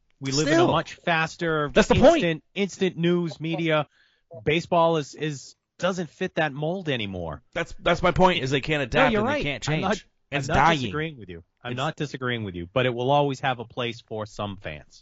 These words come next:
Speaker 2: It will. It will. You're, you're
Speaker 1: Its
Speaker 2: right.
Speaker 1: demographic is definitely skewing older to people like me. And even w-, even now, I may watch every, I may have every game on the T V, but I'm not necessarily watching it hanging on every pitch,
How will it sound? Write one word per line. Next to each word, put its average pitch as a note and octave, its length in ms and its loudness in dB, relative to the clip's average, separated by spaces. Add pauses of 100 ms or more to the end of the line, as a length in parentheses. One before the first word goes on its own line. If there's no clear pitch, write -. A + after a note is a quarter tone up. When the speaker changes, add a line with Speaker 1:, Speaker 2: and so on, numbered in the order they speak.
Speaker 2:
It D3+ 60 -14
will. D#3 300 -2 (100)
It B2+ 80 -8
will. G#2 340 -8
You're, D3+ 200 -8 (100)
you're G#3 160 0
Speaker 1:
Its E3 80 0
Speaker 2:
right. D#3 80 4
Speaker 1:
demographic D#3+ 500 0
is C#3 140 -8
definitely C#3+ 540 -8
skewing C3+ 480 -6
older D3 340 -2
to - 160 -10
people A#2 320 -6
like G#2+ 220 -2
me. G#2+ 260 -2 (1120)
And C#3 180 -2
even F#3+ 240 0
w-, F#3 160 -2 (140)
even F#3+ 260 -2
now, C#3+ 300 0 (120)
I D#3+ 140 -4
may F#3 220 -4
watch B2+ 580 -4
every, D#3+ 260 -8
I F#3+ 120 -2
may A#3+ 140 -2
have F3 340 -4
every D#3+ 260 -8
game D#3 320 -6
on D3 140 -6
the B2 80 -8
T C3+ 240 -10
V, C3 280 -6
but C3+ 120 -4
I'm A2 160 -2
not B2 240 -4
necessarily A#2 800 -4 (340)
watching A#2 460 -2
it G2+ 80 -8
hanging A2+ 340 -6
on G#2 160 -4
every F2+ 220 -8
pitch, - 480 -12